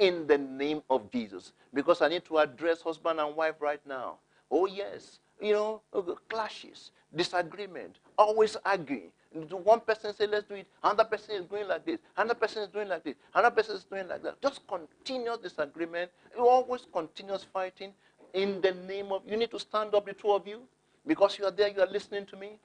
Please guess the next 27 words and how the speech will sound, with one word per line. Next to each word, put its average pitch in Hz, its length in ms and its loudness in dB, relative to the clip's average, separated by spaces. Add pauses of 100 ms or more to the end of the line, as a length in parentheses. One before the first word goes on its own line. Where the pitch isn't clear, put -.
(160)
You 175 80 2
need 202 60 2
to 196 80 2
stand 202 360 -2
up, 208 180 0 (240)
the 147 120 -16
two 233 240 2
of 202 120 2
you 208 100 -4
right 196 280 -2
now, 196 320 -2 (220)
and 151 180 0
raise 262 300 4
up 220 180 0
your 185 100 -4
two 208 280 -8
hands 196 400 -8
to 165 80 -4
heaven. 160 320 0 (400)
Because 185 300 2
resurrection 196 640 -4
power 196 220 4
is 170 140 -2
released 220 520 6
over 175 180 -2
your 156 160 -4
relationship. 143 600 -8